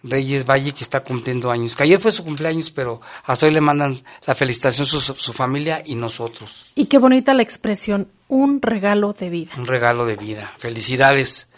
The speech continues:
Speaker 1: a la familia de Memo y a todos ellos, a, a Javi y sus papás. Y vámonos con información, Lupita, pues los homicidios no se detienen. Lam-, lamentablemente, y esta mañana fue asesinado un hombre en la colonia Villa Insurgentes.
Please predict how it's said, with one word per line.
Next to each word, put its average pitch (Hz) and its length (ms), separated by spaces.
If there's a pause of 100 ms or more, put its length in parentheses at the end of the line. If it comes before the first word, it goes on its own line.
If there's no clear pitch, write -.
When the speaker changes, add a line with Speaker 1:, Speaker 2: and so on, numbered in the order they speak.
(320)
Speaker 1:
a 127 80
la 117 80
familia 127 360
de 120 80
Memo 131 300
y 123 260
a 107 140
todos 120 340
ellos, 123 280
a, 107 200
a 120 120
Javi 135 340
y 131 60
sus 117 180
papás. 113 460 (760)
Y 156 120
vámonos 220 360
con 165 240
información, 151 460
Lupita, 196 380
pues - 380
los 127 200
homicidios 143 480
no 151 140
se 156 100
detienen. 131 800 (720)
Lam-, 127 500
lamentablemente, 143 1120
y 147 120
esta 139 200
mañana 135 440
fue 147 220
asesinado 135 580
un 139 140
hombre 139 340 (440)
en 131 140
la 123 140
colonia 131 340
Villa 135 300
Insurgentes. 170 760